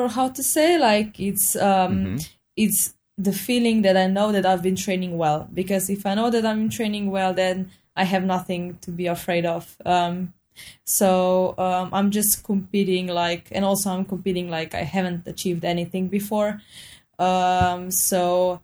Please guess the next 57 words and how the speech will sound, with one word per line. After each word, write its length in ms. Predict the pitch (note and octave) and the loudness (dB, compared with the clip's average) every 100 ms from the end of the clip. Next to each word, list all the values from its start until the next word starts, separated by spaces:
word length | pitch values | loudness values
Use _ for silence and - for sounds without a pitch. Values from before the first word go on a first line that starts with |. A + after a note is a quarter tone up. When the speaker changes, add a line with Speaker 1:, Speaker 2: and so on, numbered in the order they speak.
| _ | _
Speaker 1:
I 100 | G3 | -2
just 220 | G3+ A3 | 2 2
go 160 | G#3+ A3 | 2 0
for 220 | A3 F#3+ | 0 -2
it. 180 | F3 F3 | -2 0
I 120 | F3+ | -2
just, 600 | F#3+ G3+ G3+ - - - _ _ _ _ | 0 0 0 -2 -4 -14 _ _ _ _
I 120 | G3 | -2
just, 520 | G3 G3+ G3+ - - - | 2 0 0 -2 -6 -4
I 100 | G3 | -2
just 180 | G3 G3 | 0 0
say 120 | F#3+ | -2
to 100 | F#3 | -2
myself 420 | F#3 F#3 G3+ F#3 | -4 -2 0 0
that 140 | E3+ - | 0 -2
if 180 | F#3+ F#3+ | -2 0
I 100 | F#3 | 0
do 120 | F#3 | 0
my 180 | F3+ E3+ | 0 0
best, 500 | F3 G3+ G#3+ - - _ - | 4 4 4 -2 -10 _ -4
then 180 | F#3+ | -2
I 60 | F3+ | 0
have, 220 | F3 F#3 | 0 0
like, 200 | F3 F3 | 0 0
nothing 320 | F#3+ F#3+ G3+ G3+ | -2 -2 -2 -2
to 80 | G3 | 0
worry 220 | F#3 E3+ | 4 4
about. 260 | D#3+ D#3+ G3 | 2 0 -2
If 160 | G3+ | -2
I 120 | F#3 | -2
win 300 | F#3 G#3+ A#3+ | 0 0 0
or 200 | - E3 | 0 -2
not, 360 | E3 F3 G3+ G3+ _ _ F3 | -2 0 -2 -4 _ _ -4
like, 180 | F3 | -2
if 180 | - G#3+ | -2 0
I 100 | G#3+ | 0
did, 240 | G3+ G3+ - - | 2 -2 -4 -4
if 180 | A3 B3 | 0 2
I 80 | |
do 120 | A3+ G#3+ | 4 4
my 160 | G3 | 2
best, 440 | F3+ F#3+ G#3+ - F#3+ | 2 2 2 0 0
then 360 | F3+ F#3 F#3 - _ _ _ _ F3 | 0 0 -6 -10 _ _ _ _ 0
that's 500 | G3 G3 - - - | 0 2 0 -2 0
all 280 | G3 G3 G3 | 4 4 4
I 140 | F#3+ | 2
could 300 | F#3+ G#3+ F3 | 0 -2 0
do. 280 | G3+ F3+ E3+ - | 2 0 -2 -4
Like, 220 | F3 - | -4 -2
I 100 | G3+ | -2
can 420 | G#3+ A3 G#3 G3 - | 2 2 2 0 -6
do 140 | F#3+ G3+ | 0 2
more 320 | F#3+ G3 F#3+ | 4 4 4
than 260 | F3+ F3 F3+ | 2 0 -2
do 100 | E3+ | -2
my 140 | E3 | 0
best. 400 | E3 D#3+ - | 0 0 -4